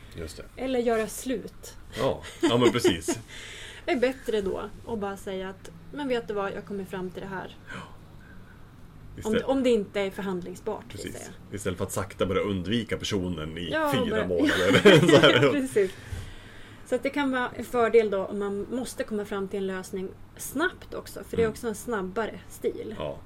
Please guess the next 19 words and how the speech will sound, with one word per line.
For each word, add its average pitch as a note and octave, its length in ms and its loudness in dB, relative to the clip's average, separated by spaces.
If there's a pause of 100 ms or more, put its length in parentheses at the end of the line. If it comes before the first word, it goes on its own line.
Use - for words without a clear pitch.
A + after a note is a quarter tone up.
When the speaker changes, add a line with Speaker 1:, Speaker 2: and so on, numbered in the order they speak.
(140)
Speaker 2:
Och G#3+ 220 -6
det G#3 100 -2
är G3+ 60 -4
för G#3 140 -4
viktigt G3+ 540 -4
att F#3+ 100 -4
låta F#3+ 260 -6
det F#3 80 -4
bero. A3 420 2 (100)
Speaker 1:
Ja. - 220 -6
Speaker 2:
Eller G3 360 -2 (1040)
komma F#3 240 -6
i F#3 80 -12
allmänna F3+ 340 -8
händer F3+ 440 -10
då, - 60 -14
beslutet. - 480 -16 (360)
Speaker 1:
Just E2+ 240 -8
det. - 80 -8